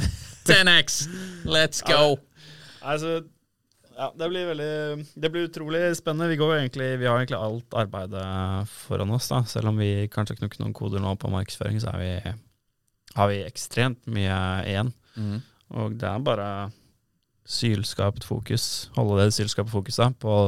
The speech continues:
Speaker 2: på disse tingene som vi, jeg føler vi egentlig har en ganske klar roadmap på hva vi skal gjøre, og også hvordan vi skal gjøre det. Det er
Speaker 1: Mhm.
Speaker 2: bare, kommer ned til execution, sånn som, som mye annet her i livet.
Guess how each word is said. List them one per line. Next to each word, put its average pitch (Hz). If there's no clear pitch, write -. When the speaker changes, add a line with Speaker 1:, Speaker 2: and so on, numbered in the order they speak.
Speaker 2:
på 120
disse 107
tingene 104
som 131
vi, 120
jeg -
føler 117
vi 127
egentlig 117
har 110
en 117
ganske 113
klar 104
roadmap 101
på 107
hva 95
vi 104
skal 98
gjøre, 143
og 131
også 131
hvordan 98
vi 95
skal 98
gjøre 131
det. -
Det 120
er 104
Speaker 1:
Mhm. -
Speaker 2:
bare, 127
kommer 101
ned 110
til 101
execution, -
sånn 104
som, 101
som 104
mye 95
annet 92
her 92
i 92
livet. 110